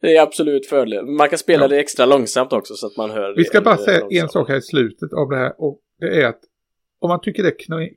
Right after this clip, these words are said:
Speaker 2: knepigt att räkna på det här med skalor, så finns det massor med bra tjänster på webben och skalomvandlare och liknande grejer att tillgå.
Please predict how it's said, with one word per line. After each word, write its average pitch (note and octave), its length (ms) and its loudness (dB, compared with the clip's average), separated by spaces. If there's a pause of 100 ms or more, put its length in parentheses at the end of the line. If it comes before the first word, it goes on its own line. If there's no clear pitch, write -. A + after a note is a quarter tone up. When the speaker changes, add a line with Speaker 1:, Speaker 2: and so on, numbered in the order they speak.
Speaker 2:
knepigt D#3 380 -4
att B2 180 -8
räkna C#3+ 540 -2
på A#2+ 280 -4
det A2+ 100 -4
här A2 160 -6
med G#2+ 440 -10 (300)
skalor, A#2+ 460 -4
så C3 140 -6 (120)
finns A#2 440 -8
det C3 180 -4
massor B2 500 -8
med G#2+ 80 -10
bra A#2+ 180 -8
tjänster A#2+ 460 -10
på A#2+ 180 -6
webben C#3 400 -4 (220)
och - 160 -8
skalomvandlare A#2+ 840 -4
och D#3+ 80 -4
liknande D3 340 -8
grejer C3+ 260 -4
att - 180 -8
tillgå. C3 480 -6